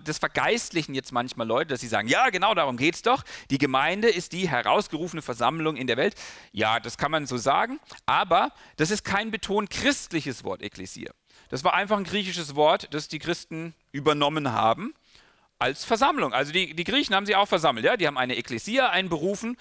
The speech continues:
wenn sie irgendwas zu besprechen hatten. Und dann kam jeder Bürger aus einem Ort, kam dann,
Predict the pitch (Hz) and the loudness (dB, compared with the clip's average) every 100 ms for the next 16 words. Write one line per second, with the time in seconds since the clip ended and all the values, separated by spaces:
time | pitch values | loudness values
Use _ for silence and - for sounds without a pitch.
0 | - - - 151 151 147 151 165 - 185 | -14 -12 -2 0 2 2 2 -2 -4 -8
1 | - 196 196 165 139 135 131 151 - 165 | 0 2 2 0 -2 0 0 0 0 0
2 | 185 143 156 175 226 277 - - _ _ | 0 2 2 4 2 0 -10 -20 _ _
3 | 196 240 202 147 185 - 147 135 95 101 | 4 6 6 4 4 4 0 0 -2 -2
4 | 101 95 - 147 226 - 143 151 170 185 | -4 -10 -2 0 0 -2 0 0 2 0
5 | 226 | -2